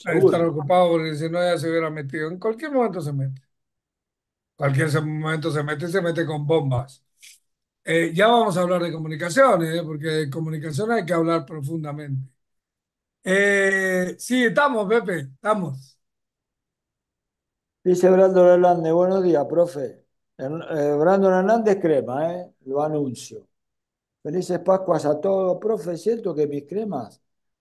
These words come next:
Speaker 2: están en un canasto de im-, de imprecisiones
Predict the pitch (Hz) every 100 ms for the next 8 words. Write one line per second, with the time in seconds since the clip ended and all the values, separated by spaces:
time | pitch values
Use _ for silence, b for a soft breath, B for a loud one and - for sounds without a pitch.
0 | _ - 135 156 175 160 160 175 - 147
1 | 147 170 175 160 131 127 127 127 _ _
2 | _ _ - 117 117 117 120 117 120 -
3 | 175 185 143 113 -